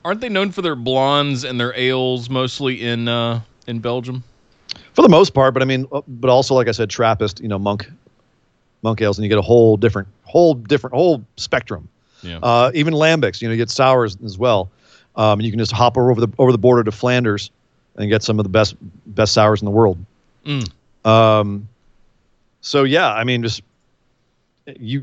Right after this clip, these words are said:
Speaker 2: if Yardi, if you've got <laughs> any Belgian beers that you're like, "You should try this," I'll, I'll, yeah, I'll probably dig it. <laughs> Um, there's one that's on the tip of my tongue, and I'm trying to remember how to pronounce it. Uh,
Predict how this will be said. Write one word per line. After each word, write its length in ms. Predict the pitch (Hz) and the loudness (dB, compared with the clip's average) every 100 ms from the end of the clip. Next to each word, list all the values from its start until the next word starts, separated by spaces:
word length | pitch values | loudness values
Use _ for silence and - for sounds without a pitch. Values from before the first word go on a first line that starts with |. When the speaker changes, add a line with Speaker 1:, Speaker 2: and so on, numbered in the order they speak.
| 123 | -6
Speaker 2:
if 120 | 123 107 110 | -8 -8 -6
Yardi, 360 | 131 139 156 | 0 2 2
if 120 | 123 120 | 0 -4
you've 160 | 160 | -2
got 220 | 170 156 | 0 0
<laughs> 100 | 135 | -2
any 140 | 147 151 | -6 -6
Belgian 560 | 107 - 165 - 160 | -6 -2 0 0 -4
beers 480 | 127 - 160 175 143 | -4 0 2 2 2
that 180 | - 135 127 | 0 -2 -2
you're 120 | 151 | 0
like, 200 | 156 226 | 2 2
"You 60 | - | 0
should 140 | - | -6
try 160 | - 190 | 0 4
this," 240 | 220 190 - | 4 2 0
I'll, 180 | 147 117 - | -4 -4 -4
I'll, 200 | 160 - _ | -4 -4 _
yeah, 260 | - 262 139 - | 0 2 2 -2
I'll 140 | 135 | -4
probably 360 | - 160 180 165 | -2 -2 0 0
dig 240 | 117 170 | 2 0
it. 120 | 98 - _ _ _ - | -2 -12 _ _ _ -6
<laughs> 100 | 214 - 233 - - 254 - 254 - _ _ _ _ _ 143 | -4 0 -2 -2 -2 -4 -2 -6 -6 _ _ _ _ _ -2
Um, 540 | 139 135 131 123 123 _ _ _ - | 2 4 2 -2 -10 _ _ _ -2
there's 220 | 160 147 | -2 0
one 160 | 202 | 0
that's 120 | 226 180 | 0 -2
on 60 | |
the 80 | 160 | -4
tip 200 | - 202 | -2 -2
of 60 | 202 | 0
my 120 | 147 | -2
tongue, 460 | 127 - 135 139 175 | -2 -4 -2 -2 -2
and 140 | 131 | -2
I'm 80 | 123 | -2
trying 200 | 120 160 | 2 2
to 60 | 160 | 4
remember 320 | 139 120 120 | 2 0 -6
how 200 | 107 131 | 0 2
to 60 | 143 | 2
pronounce 440 | - 113 113 127 | -2 -2 -2 0
it. 140 | 160 - _ _ _ _ _ _ | -2 -4 _ _ _ _ _ _
Uh, 360 | 123 120 113 | 4 6 4